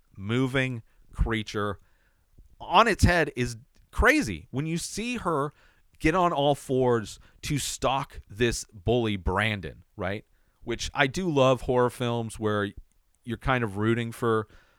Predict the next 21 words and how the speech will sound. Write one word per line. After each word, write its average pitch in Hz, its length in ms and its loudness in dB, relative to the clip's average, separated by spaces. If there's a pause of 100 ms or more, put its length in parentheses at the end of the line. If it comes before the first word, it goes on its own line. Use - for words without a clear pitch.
(120)
horrible 120 480 4
people 117 420 -2
to 131 100 -8
get 120 200 -4
killed. 120 300 -4
You're 101 100 -18
like, 107 180 -10
"Yeah, 143 320 -8
she's 185 260 -12
gonna 165 200 -12
get 156 340 -10
Brandon. 143 380 -6
He's 139 180 -8
an 143 80 -2
asshole." 131 420 -6 (280)
Love 135 240 6
that 110 180 6
aspect 92 460 -2
of 73 100 -8
it, 65 120 -14 (360)
right? 98 240 -4